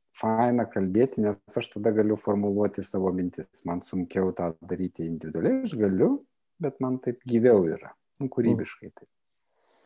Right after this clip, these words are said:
Ir man norisi, jo, man, jeigu tęsti, tai man norisi žiūrėti,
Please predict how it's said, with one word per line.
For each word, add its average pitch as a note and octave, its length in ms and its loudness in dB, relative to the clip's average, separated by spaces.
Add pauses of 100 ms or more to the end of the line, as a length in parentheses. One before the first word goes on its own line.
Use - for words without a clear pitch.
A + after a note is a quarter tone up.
(1040)
Ir F#2+ 140 -4
man G2+ 260 2
norisi, G2+ 460 0
jo, G#2+ 180 6
man, A2 300 2
jeigu A2 280 2
tęsti, C3 440 0
tai A#2+ 80 2
man A2+ 260 2
norisi G#2 400 2
žiūrėti, F#2+ 440 0